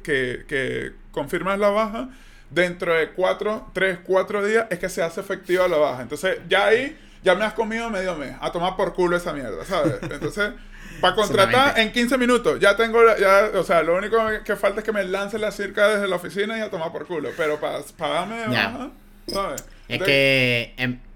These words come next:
Speaker 2: eh, exactamente, <laughs> dice, dice la mujer de rojo. Dice que es más fácil salir de la droga que de cualquier compañía telefónica. <laughs>
Speaker 1: Exactamente,
Speaker 2: Y es, y es
Speaker 1: ¿sabes?
Speaker 2: verdad, y es verdad, ¿eh?
Speaker 1: Exactamente,
Speaker 2: Es más fácil,
Speaker 1: exact-
Speaker 2: o sea, es más fácil salir del, hay,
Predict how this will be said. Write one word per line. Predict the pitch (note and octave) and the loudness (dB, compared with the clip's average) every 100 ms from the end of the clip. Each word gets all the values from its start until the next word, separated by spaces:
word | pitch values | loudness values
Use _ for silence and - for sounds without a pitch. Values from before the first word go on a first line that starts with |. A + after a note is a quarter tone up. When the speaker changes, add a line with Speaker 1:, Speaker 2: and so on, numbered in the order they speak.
| - - | -20 -20
Speaker 2:
eh, | G#2+ - | -20 -14
exactamente, | A#2 A#2+ A#2+ A2+ - - | -10 -6 -4 -6 -10 -14
<laughs> | |
dice, | D#3+ D3 E3 D3+ | -12 -8 -6 -6
dice | B2+ C3 C3 | -4 -2 -2
la | C3 | -2
mujer | B2+ B2 | -2 -2
de | A#2 | -4
rojo. | A#2 G#2+ - - - - | -6 -10 -16 -20 -20 -10
Dice | C#3 B2+ B2 | -4 -2 -2
que | B2+ | -2
es | |
más | C#3+ C#3+ | -2 -4
fácil | D3 D3 C3 | -2 -2 -2
salir | C#3 C3+ | -2 -2
de | C3+ | -2
la | C3 | -2
droga | C3 D3 D3 | -2 -2 0
que | C3+ | -2
de | B2 | -2
cualquier | A#2+ B2 | -6 -6
compañía | B2 B2 A#2 A2 | -6 -6 -6 -6
telefónica. | G#2+ C3 B2+ - | -8 -4 -4 -4
<laughs> | |
Speaker 1:
Exactamente, | - D#3+ G3+ F3 D#3 D3 C#3 | -2 -4 0 0 2 0 0
Speaker 2:
Y | |
es, | C#3+ | 2
y | |
es | D3 | 4
Speaker 1:
¿sabes? | E3 | 4
Speaker 2:
verdad, | - D#3 B2+ | 4 2 2
y | |
es | B2+ | 0
verdad, | C#3+ B2+ | -2 0
¿eh? | D3 A2+ | 2 0
Speaker 1:
Exactamente, | - F3+ E3 D3+ C#3+ | -2 -4 -4 -6 -6
Speaker 2:
Es | A#2+ | -4
más | C3 C3 | -2 0
fácil, | C#3 C#3+ | 0 0
Speaker 1:
exact- | C3 - | -2 -4
Speaker 2:
o | |
sea, | B2+ A#2+ A#2 | -2 2 0
es | B2 | -2
más | C3+ | -2
fácil | D3+ D3 | -2 -2
salir | D3+ C#3+ D3 | -2 0 0
del, | D#3 C3+ | -2 -4
hay, | C#3+ | -6